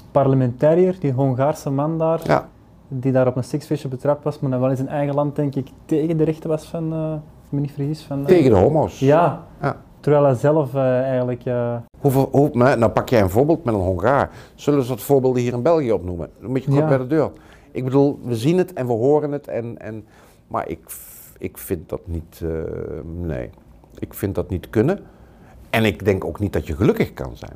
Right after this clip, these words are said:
Speaker 2: Ik denk dat de basis om gelukkig te zijn, dat zeker in je relatie, dat je, dat je, dat je eerlijk moet zijn en open moet zijn. Is dat leuk? Nee, soms zijn er gesprekken die helemaal niet leuk zijn, maar je moet dat wel doen. En dan kan je, dan kan je een probleem,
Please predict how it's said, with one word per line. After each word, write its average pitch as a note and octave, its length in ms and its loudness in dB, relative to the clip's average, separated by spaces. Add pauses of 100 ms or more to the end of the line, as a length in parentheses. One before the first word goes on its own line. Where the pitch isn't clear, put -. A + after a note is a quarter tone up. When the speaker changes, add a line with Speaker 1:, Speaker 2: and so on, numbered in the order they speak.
(320)
Speaker 2:
Ik D#2+ 140 -12
denk E2 180 -2
dat D#2 220 -8 (100)
de D#2 80 -4
basis F#2 500 2
om E2 180 -6
gelukkig G2 320 -2
te G2+ 120 -4
zijn, A2+ 340 2 (360)
dat - 140 -4 (160)
zeker B2+ 400 0
in G#2+ 100 2
je F2+ 60 2
relatie, E2 560 -2
dat F2 200 0
je, E2 440 0 (500)
dat F2 220 -4
je, - 140 -6 (480)
dat E2+ 160 -8
je - 140 -16
eerlijk F2+ 280 -2
moet D#3 160 0
zijn E3 300 0
en F2+ 160 -4
open G#2+ 340 2
moet E2 160 -6
zijn. C#2 280 -6 (360)
Is - 160 -4
dat - 160 -2
leuk? F3 440 0 (400)
Nee, F#3+ 260 -4
soms D#2+ 300 -8
zijn D#2+ 200 -4
er D#2 80 -2
gesprekken - 400 -8
die D#2 120 -2
helemaal D#2 340 -2
niet G2 160 -4
leuk D2 220 -6
zijn, C#2 240 -12
maar G2 100 -4
je G2 60 -2
moet B2 140 -2
dat D#2 120 -6
wel D2+ 160 -4
doen. A#2 240 -2 (460)
En F2 120 -6
dan F#2+ 180 2
kan G2 160 0
je, E2 160 0 (300)
dan G#2+ 160 -2
kan A2 160 0
je F2 80 0
een E2+ 120 -4
probleem, D#2+ 420 -4